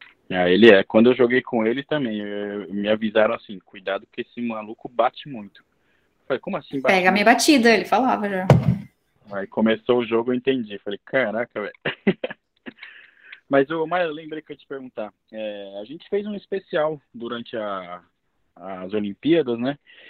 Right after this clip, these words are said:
Speaker 1: E a gente comentou que você também tinha feito uma live, né? Junto com, com, acho que com os Jogos do Brasil, né? No, da, do tênis de mesa, né?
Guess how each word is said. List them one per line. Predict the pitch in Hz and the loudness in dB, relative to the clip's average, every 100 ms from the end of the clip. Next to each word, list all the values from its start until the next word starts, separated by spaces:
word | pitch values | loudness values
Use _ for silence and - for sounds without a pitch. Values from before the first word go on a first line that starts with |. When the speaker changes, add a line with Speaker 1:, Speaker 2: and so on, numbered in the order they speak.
| - _ | -20 _
Speaker 1:
E | - 110 113 110 110 113 | -8 -6 -4 -2 2 2
a | |
gente | 120 123 | 2 -2
comentou | - 170 180 165 | -2 0 2 2
que | - | 2
você | 160 | 0
também | - 147 143 151 | 0 2 0 -4
tinha | - 156 | -6 -4
feito | 156 139 | -2 -4
uma | 151 156 | -4 -2
live, | 117 131 143 120 | 0 2 0 -4
né? | 117 120 110 101 | -6 -6 -6 -8
Junto | 120 147 120 | -10 -12 -16
com, | - 113 104 | -14 -12 -12
com, | 92 104 | -12 -16
acho | 98 | -16
que | 107 | -18
com | - 107 104 | -10 -10 -8
os | |
Jogos | 98 104 101 | -2 -2 -2
do | 101 | -8
Brasil, | 104 110 92 110 | -2 0 0 -2
né? | 120 110 | -2 -6
No, | 95 90 82 73 _ _ _ _ _ _ _ | -8 -14 -16 -20 _ _ _ _ _ _ _
da, | 95 95 92 87 | -10 -4 -2 -4
do | 90 | -4
tênis | 92 107 101 | -4 -4 -2
de | |
mesa, | 110 95 90 | -4 -4 -6
né? | 92 | -8